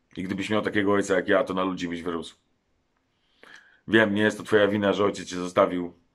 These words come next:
czy jakaś dziwna sytuacja ci wyszła w życiu właśnie z rodziną, ale od mojej rodziny to się odpierdol.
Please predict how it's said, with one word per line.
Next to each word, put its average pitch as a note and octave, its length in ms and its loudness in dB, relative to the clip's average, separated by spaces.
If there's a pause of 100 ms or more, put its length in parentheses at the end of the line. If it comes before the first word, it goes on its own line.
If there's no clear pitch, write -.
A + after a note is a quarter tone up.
(120)
czy F#2+ 160 -4
jakaś F#2 220 -4
dziwna F#2 240 -6
sytuacja G2 400 -2
ci E2+ 120 -10
wyszła F2 240 -6
w E2+ 60 -8
życiu E2 280 -12
właśnie F2 300 -8
z F2 80 -10
rodziną, F#2 460 -6 (680)
ale F#2+ 360 4
od F2+ 200 0
mojej G2+ 180 2
rodziny F#2+ 280 -4
to F2+ 80 -6
się F2 120 -4
odpierdol. F#2+ 460 -2